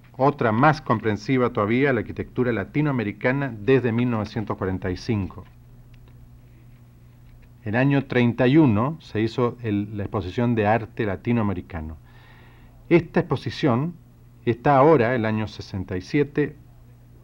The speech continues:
completada. Esta nueva exposición de la cual hablé al, hablé al principio tiene dos grupos. Los, los que estaban antiguamente en esa, en esa exposición del año treinta y tres y los nuevos, las nuevas adquisiciones del museo,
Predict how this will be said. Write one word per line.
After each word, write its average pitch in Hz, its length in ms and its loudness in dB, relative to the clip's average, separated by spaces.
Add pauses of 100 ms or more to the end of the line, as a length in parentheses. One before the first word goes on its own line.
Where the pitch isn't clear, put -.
completada. 107 960 2 (560)
Esta 156 240 2
nueva 180 320 8
exposición 120 520 0
de 104 60 0
la 101 140 -2
cual 120 180 0
hablé 107 220 0
al, 101 160 -4
hablé 104 440 -2
al 107 100 -4
principio 147 600 -4 (440)
tiene 156 240 4
dos 160 480 2 (340)
grupos. 135 680 2 (280)
Los, 113 380 -2
los 120 180 0
que - 120 -4
estaban 202 360 8
antiguamente 147 680 4
en 110 100 0
esa, 117 320 -2
en 117 140 -2
esa 127 160 -2
exposición 120 420 -2
del 107 100 0
año 113 180 0
treinta 104 280 -2
y 101 40 -2
tres 165 340 -2 (120)
y 123 140 0
los 127 340 2
nuevos, 90 540 -2
las 107 140 -4
nuevas 151 380 4
adquisiciones 135 720 0
del 120 100 2
museo, 90 540 -2